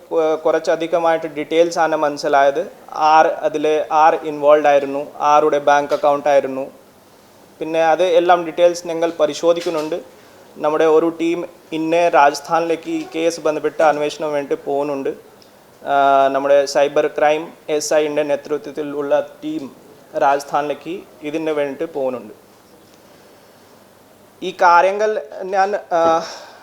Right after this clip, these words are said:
ആ, ഇപ്പോൾ മെൻഷൻ ചെയ്തു. അതിൻ്റെ ഒരു പ്രധാനപ്പെട്ട ഉദ്ദേശ്യം നമ്മുടെ ഇൻവെസ്റ്റിഗേഷനിൻ്റെ ചലഞ്ച്, ആ, പോൾ-, ആ, ഇത് കാണിക്കാൻ വേണ്ടിയിട്ടാണ്. So ഇൻവെസ്റ്റിഗേഷൻ ഒരു ചലഞ്ചിങ് പിന്നെ ടൈം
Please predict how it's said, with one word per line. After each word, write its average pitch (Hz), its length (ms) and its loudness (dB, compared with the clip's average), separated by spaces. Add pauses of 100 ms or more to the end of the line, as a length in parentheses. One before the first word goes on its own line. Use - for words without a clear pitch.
(800)
ആ, 160 180 2 (120)
ഇപ്പോൾ 175 320 4
മെൻഷൻ 160 460 -2
ചെയ്തു. 160 500 -4 (240)
അതിൻ്റെ 170 340 -2
ഒരു 196 140 2
പ്രധാനപ്പെട്ട 175 600 -2
ഉദ്ദേശ്യം 170 720 -2 (220)
നമ്മുടെ 151 260 0
ഇൻവെസ്റ്റിഗേഷനിൻ്റെ 170 1300 -2
ചലഞ്ച്, 170 520 -2
ആ, 165 580 -2
പോൾ-, 160 360 -2 (100)
ആ, 156 240 -4
ഇത് 156 180 -4
കാണിക്കാൻ 151 340 0
വേണ്ടിയിട്ടാണ്. 135 420 -2 (1080)
So 151 40 -2
ഇൻവെസ്റ്റിഗേഷൻ 180 760 -2
ഒരു 190 140 0
ചലഞ്ചിങ് 180 680 2
പിന്നെ 175 300 -4
ടൈം 175 400 0